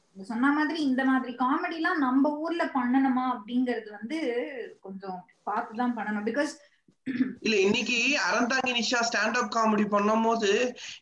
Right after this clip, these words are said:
Speaker 2: வீட்டுல ந-, இப்ப நம்ம எல்லாம் சிரிச்சு எடுப்போம், ஆனா பின்னாடி அப்பா அம்மா என்ன சொன்னாங்க, "என்ன புருஷனை இப்படி எல்லாம் பேசுறா?"
Speaker 1: ஆ.
Speaker 2: அந்த ஒரு wo-, வேர்டு வரும்
Speaker 1: Exactly.
Speaker 2: கிட்டயும்.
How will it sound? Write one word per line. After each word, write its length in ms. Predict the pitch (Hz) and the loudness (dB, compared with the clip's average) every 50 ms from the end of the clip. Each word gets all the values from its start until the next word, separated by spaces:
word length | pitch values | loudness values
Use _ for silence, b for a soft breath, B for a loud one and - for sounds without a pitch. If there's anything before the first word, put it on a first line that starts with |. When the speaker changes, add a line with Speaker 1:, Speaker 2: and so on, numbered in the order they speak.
| _ 214 | _ 0
Speaker 2:
வீட்டுல 320 | 240 294 349 339 330 269 247 254 311 | 4 4 4 4 4 2 0 0 0
ந-, 220 | 302 - - 214 | 0 0 0 2
இப்ப 120 | 214 233 226 | 2 2 2
நம்ம 240 | 202 196 220 247 | 4 4 4 4
எல்லாம் 180 | 254 277 277 277 | 4 4 4 2
சிரிச்சு 260 | 277 247 220 277 247 | 2 2 2 2 2
எடுப்போம், 160 | 220 196 - | 2 2 2
ஆனா 280 | 180 175 214 254 254 220 | 2 2 2 2 0 0
பின்னாடி 240 | 247 247 269 294 285 | 0 0 0 2 2
அப்பா 240 | 254 208 - 233 247 | 2 2 2 2 4
அம்மா 140 | 254 240 | 4 4
என்ன 120 | 214 208 208 | 4 2 2
சொன்னாங்க, 260 | 202 196 180 170 165 | 0 0 -2 -4 -4
"என்ன 240 | 139 135 175 254 302 | -4 -2 -2 -2 -2
புருஷனை 420 | - - 190 190 202 233 233 226 | -4 -6 -8 -8 -6 -6 -4 -4
இப்படி 260 | 196 175 - 170 175 | -6 -6 -4 -2 0
எல்லாம் 260 | 180 180 185 185 180 170 | 0 0 0 -2 -2 -4
பேசுறா?" 340 | 165 165 - 180 151 143 - - - - - 254 | -6 -8 -4 -2 -2 -2 -2 -4 -8 -6 -2 0
Speaker 1:
ஆ. 320 | 262 254 247 226 208 190 - | 2 4 4 4 2 2 0
Speaker 2:
அந்த 180 | 180 196 196 | 0 2 4
ஒரு 140 | 202 196 190 | 6 6 6
wo-, 260 | 185 190 196 202 190 | 6 6 6 4 4
வேர்டு 380 | 180 185 220 247 262 240 226 180 | 4 4 2 2 4 4 4 4
வரும் 180 | 175 175 175 160 | 4 4 4 4
Speaker 1:
Exactly. 340 | 180 254 247 247 - 220 | 4 4 4 2 0 -2
Speaker 2:
கிட்டயும். 320 | 202 143 143 143 139 - | -4 -2 -2 -2 -2 -2